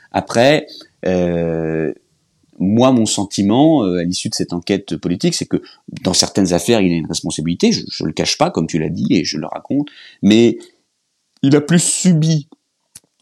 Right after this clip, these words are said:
une accumulation d'affaires, de, de critiques, de légendes urbaines, que véritablement été coupable de choses graves.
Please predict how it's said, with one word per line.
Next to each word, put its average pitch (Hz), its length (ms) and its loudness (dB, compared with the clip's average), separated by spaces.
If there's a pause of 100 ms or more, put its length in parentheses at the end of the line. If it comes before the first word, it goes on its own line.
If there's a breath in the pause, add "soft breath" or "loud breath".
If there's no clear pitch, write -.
(120)
une 113 120 4
accumulation 156 840 2
d'affaires, 120 720 -2
de, 101 500 -6
de 98 140 -4
critiques, 139 800 -4
de 104 200 -2 (180)
légendes 123 500 2
urbaines, 120 560 -2 (360 soft breath)
que 123 100 2
véritablement 135 840 2
été 113 240 -4
coupable 127 540 -2
de 104 100 -2
choses 104 320 -2
graves. 87 360 -4